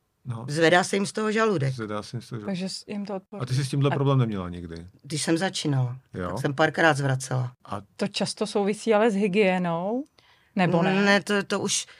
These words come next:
Speaker 2: to je jenom ten nějaký pocit. Musíš si zvyknout prostě na nepříjemné věci, že ti třeba berou krev.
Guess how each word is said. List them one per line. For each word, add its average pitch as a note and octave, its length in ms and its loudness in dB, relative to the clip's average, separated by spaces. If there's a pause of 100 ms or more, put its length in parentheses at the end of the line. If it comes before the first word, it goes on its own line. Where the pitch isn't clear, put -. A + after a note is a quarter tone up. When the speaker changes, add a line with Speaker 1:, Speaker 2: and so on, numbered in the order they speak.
(180)
Speaker 2:
to F#3 80 -6
je F#3 60 0
jenom A3 300 4
ten A#3 320 4 (360)
nějaký G3 460 2
pocit. G3+ 440 -2 (180)
Musíš G3 360 2
si A3+ 320 2 (500)
zvyknout G3 600 -2
prostě G#3 340 0
na F3+ 120 2
nepříjemné G3 540 0
věci, E3+ 320 2
že E3+ 160 -4
ti F3 140 -8
třeba E3+ 280 -2
berou E3+ 280 4
krev. D3+ 480 0